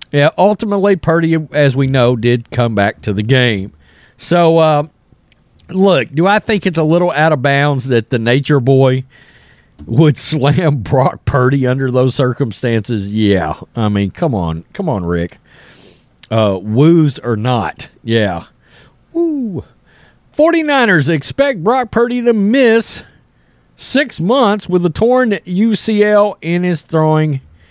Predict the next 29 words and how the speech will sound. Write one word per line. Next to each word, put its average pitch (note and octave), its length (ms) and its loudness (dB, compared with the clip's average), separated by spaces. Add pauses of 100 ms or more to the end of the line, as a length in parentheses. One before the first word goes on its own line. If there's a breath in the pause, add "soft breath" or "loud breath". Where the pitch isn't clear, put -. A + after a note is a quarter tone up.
(440 soft breath)
elbow. A#3 680 2
He E3+ 220 2
has E3+ 240 2
a D3+ 80 -2
torn, G#3+ 500 0 (720 soft breath)
uh, C3+ 280 2 (140)
ulnar A3 600 2 (280)
collateral F#3+ 800 2
ligament A3 480 0 (120)
in G3 200 0
his F3+ 220 2
right F3 280 0
elbow, A#3 500 2
will E3+ 240 0
likely G3 360 0
be F#3+ 140 -2
sidelined F#3 640 -2
for E3 100 0
about D3+ 240 0
six - 260 -6
months, F#3 300 -2
according E3+ 380 -2
to D#3+ 60 0
multiple C#3+ 420 0
reports. A3+ 760 2 (540 soft breath)
The C3 80 -2
timeline G#3 600 -2
would D#3+ 140 0
have F3+ 340 0